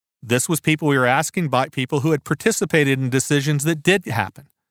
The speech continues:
that were involved in these multiple projects. And what they tell us is that they put together the effort to put together a buying team. They may not have had formal budget approval. Sometimes we start pursuing buying without that.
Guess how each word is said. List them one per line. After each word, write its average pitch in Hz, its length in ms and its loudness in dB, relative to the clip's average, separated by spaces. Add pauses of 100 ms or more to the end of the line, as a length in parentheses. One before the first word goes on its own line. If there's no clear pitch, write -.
(420)
that 147 140 2
were 151 180 2
involved 143 420 2
in 139 120 0
these 131 180 0
multiple 120 400 -2
projects. - 720 -6 (800)
And 127 100 2
what 147 140 4
they 147 100 4
tell 151 260 2
us 127 140 -2
is 113 160 -2
that 120 160 -2
they 127 100 2
put - 300 0
together 147 440 2
the 123 220 -2
effort 123 380 -2
to 110 360 0 (220)
put 165 140 -2
together 139 360 2
a 120 60 4
buying 110 360 0
team. - 280 -16 (760)
They 165 100 4
may 226 180 2
not 196 220 2
have 139 100 0
had 139 240 0
formal 139 380 2
budget 117 340 0
approval. 113 380 -2
Sometimes 151 460 0
we 131 100 -2
start 135 280 2
pursuing 127 440 0
buying 113 300 2
without 110 340 -2
that. 101 220 -6